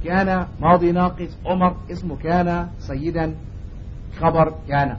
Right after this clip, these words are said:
mansubun biha. Muna fahimta ai? Shine malam ke cewa tarfa'u kana al-mubtada.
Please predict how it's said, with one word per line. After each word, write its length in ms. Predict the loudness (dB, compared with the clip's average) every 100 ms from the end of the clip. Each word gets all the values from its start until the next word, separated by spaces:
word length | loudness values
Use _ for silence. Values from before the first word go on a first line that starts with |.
| -10
mansubun 440 | -12 -10 -8 -8 -8
biha. 140 | -10 -12 -12 -12 -12 -14 -12 -12 -10
Muna 220 | 2 2
fahimta 260 | 4 0 0
ai? 120 | -2 -6 -10 -10 -10 -12 -10 -10
Shine 260 | -4 0 4
malam 260 | 4 2 -2
ke 120 | -6
cewa 360 | -4 -2 -2 -6 -10 -12 -12 -12 -12 -12 4
tarfa'u 500 | 8 8 8 6 4
kana 400 | 2 2 4 2
al-mubtada. 600 | 2 -2 -4 -2 -2